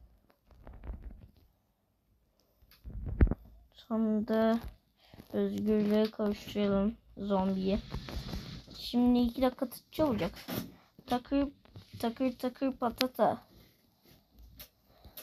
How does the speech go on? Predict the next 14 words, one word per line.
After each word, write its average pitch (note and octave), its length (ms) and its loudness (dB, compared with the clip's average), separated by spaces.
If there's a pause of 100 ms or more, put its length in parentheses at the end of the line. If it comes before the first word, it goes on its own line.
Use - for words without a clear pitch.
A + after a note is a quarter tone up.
(800)
Şimdi G#3 680 2
seri G#3+ 320 0
iyicene. G#3+ 640 4 (2500)
İçini A3+ 360 4
doldurmayacağım. A3+ 920 4
Bir G3+ 80 0
de G#3 80 6
onunla G#3+ 280 6
uğraşamam. G#3+ 800 4 (1300)
İki - 120 -18
saat G3+ 320 0
için G#3 360 0
dolduracağım G#3+ 680 2
da. G#3+ 560 6